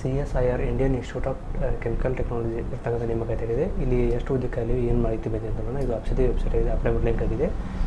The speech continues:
ಇಲ್ಲಿ ಅವರು ಪಿ ಡಿ ಎಫ್ ಕೂಡ ಕೊಟ್ಟಿದ್ದಾರೆ, ಹಾಗೆ ಇನ್ಫಾರ್ಮೇಷನ್ ಕೂಡ ಕೊಟ್ಟಿದ್ದಾರೆ. ಇನ್ನೇನು ನೋಡೋಣ. ನೋಟಿಫಿಕೇಷನ್‌ಲಿ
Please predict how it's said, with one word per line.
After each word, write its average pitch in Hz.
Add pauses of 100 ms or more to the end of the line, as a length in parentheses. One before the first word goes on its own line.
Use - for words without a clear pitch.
(160)
ಇಲ್ಲಿ 139
ಅವರು 143
ಪಿ -
ಡಿ 135
ಎಫ್ 135
ಕೂಡ 139
ಕೊಟ್ಟಿದ್ದಾರೆ, 127
ಹಾಗೆ 131
ಇನ್ಫಾರ್ಮೇಷನ್ 127
ಕೂಡ 120
ಕೊಟ್ಟಿದ್ದಾರೆ. 117
ಇನ್ನೇನು 113
ನೋಡೋಣ. 135 (1300)
ನೋಟಿಫಿಕೇಷನ್‌ಲಿ 131